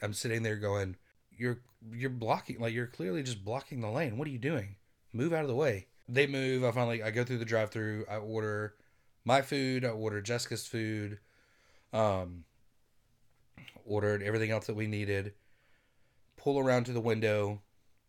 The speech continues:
And this isn't really a, um, anything on Fazoli's, but I feel like this is most fast food restaurants now.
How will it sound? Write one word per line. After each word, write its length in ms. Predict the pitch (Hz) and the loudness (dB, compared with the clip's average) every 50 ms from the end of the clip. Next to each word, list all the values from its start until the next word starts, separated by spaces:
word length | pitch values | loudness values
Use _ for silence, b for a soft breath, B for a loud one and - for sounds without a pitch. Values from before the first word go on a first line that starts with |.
| _ _ _ _ _ - _ - | _ _ _ _ _ -20 _ -4
And 500 | 113 107 107 107 104 104 101 98 98 - - | -2 0 0 0 0 0 -2 -4 -6 -8 -2
this 220 | 113 139 135 - | -2 -2 0 0
isn't 320 | 160 143 139 143 131 123 113 | -2 0 0 0 -2 -2 -2
really 560 | 123 127 123 120 123 117 113 110 107 101 b b b b b b b b b b b b b b b b | -2 0 0 2 0 0 0 -2 -4 -8 b b b b b b b b b b b b b b b b
a, 540 | 117 120 110 110 104 104 101 98 98 101 104 - 107 | 0 4 4 6 6 6 4 2 0 -4 -6 -2 0
um, 480 | 107 107 104 101 95 87 85 85 82 85 - _ _ _ _ _ - - _ _ _ _ _ - _ _ _ - _ _ _ _ _ - - _ _ _ _ - - _ _ _ _ _ _ _ _ _ _ _ _ _ _ _ _ _ _ _ _ _ _ _ _ _ _ | 2 2 2 2 0 -2 -6 -10 -14 -20 -20 _ _ _ _ _ -20 -20 _ _ _ _ _ -20 _ _ _ -20 _ _ _ _ _ -20 -20 _ _ _ _ -18 -18 _ _ _ _ _ _ _ _ _ _ _ _ _ _ _ _ _ _ _ _ _ _ _ _ _ _
anything 320 | 135 139 135 127 139 123 123 | -2 0 0 0 2 2 2
on 240 | 117 113 107 104 | 2 2 0 -2
Fazoli's, 640 | 101 - 127 113 101 110 104 107 120 139 147 156 139 | -4 -2 -2 0 0 0 0 0 -2 -4 -4 -4 -2
but 120 | 127 113 | -2 -2
I 60 | 107 | -2
feel 120 | 98 123 123 | 0 0 0
like 160 | 113 110 104 | 0 0 -2
this 160 | 110 104 - | -4 -4 -4
is 180 | 113 101 98 117 - - | -4 -6 -6 -8 -10 -8
most 580 | 110 110 107 110 110 113 113 - - - - b b b b b b b b b _ | -6 -4 -4 -4 -4 -4 -6 -6 -10 -10 -14 b b b b b b b b b _
fast 280 | - 110 113 120 - - | 2 2 2 2 -2 -4
food 180 | 113 120 117 | -4 -4 -2
restaurants 440 | 113 123 127 123 - 135 131 123 127 | -2 -2 -2 -2 -2 -4 -4 -4 -4
now. 320 | 147 143 143 147 147 147 | -4 -2 -2 -2 -4 -6